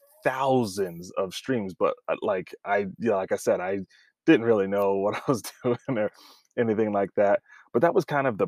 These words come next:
the process for me. I just started writing, uh, verses over songs that I liked, you know, whether it was,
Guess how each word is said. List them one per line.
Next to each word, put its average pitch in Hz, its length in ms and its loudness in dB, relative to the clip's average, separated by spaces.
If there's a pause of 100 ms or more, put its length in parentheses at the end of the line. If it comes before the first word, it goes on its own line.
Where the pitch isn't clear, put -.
(120)
the 98 100 -4
process - 420 -4
for 90 120 -8
me. 90 100 -10
I 95 40 -6
just 127 140 -10
started 131 200 -2
writing, 98 500 -4 (380)
uh, 90 200 4
verses 101 420 0
over 92 160 -2
songs 98 380 -6
that 92 100 -2
I 90 80 -2
liked, 87 460 -8
you 98 80 -10
know, 90 160 -8
whether 92 360 -4
it 90 80 -6
was, 90 300 -8